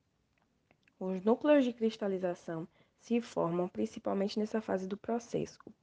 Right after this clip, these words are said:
Os cristais de gelo sucessivos aumentam em sua dimensão. A solidificação da água, ou seja, a mudança do estado líquido para o estado sólido, isto é, de água para gelo,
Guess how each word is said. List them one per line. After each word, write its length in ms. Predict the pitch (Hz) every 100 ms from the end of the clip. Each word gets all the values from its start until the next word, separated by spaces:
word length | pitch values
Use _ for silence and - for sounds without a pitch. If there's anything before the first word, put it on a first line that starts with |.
| _ -
Os 200 | 208 -
cristais 480 | 233 233 208 196
de 100 | 180
gelo 440 | 170 160 180 202 196 - - _
sucessivos 880 | - 247 - 208 - 190 208 196 - _ _ -
aumentam 800 | 214 226 196 208 262 294 277 233
em 100 | 208
sua 320 | - - 196
dimensão. 680 | 180 180 175 - - 165 185 - _ _ _ _
A 160 | - 208
solidificação 760 | 226 226 254 262 - 254 208 190
da 120 | 185
água, 580 | 175 170 170 170 170 - _ _ _ _
ou 160 | 190 180
seja, 500 | - - 160 151 156
a 40 |
mudança 760 | 151 147 160 170 185 208 220 208
do 120 | 196
estado 460 | 196 - 190 180 180
líquido 440 | 175 170 170 175 -
para 180 | 165 165
o 20 |
estado 400 | 165 - 165 165 _
sólido, 440 | - 160 156 180 208 _ _ _ _ -
isto 340 | 170 - 175
é, 140 | 156 - _ _
de 200 | 190 180
água 260 | 165 170 170
para 300 | - 180 170
gelo, 420 | 165 165 156 175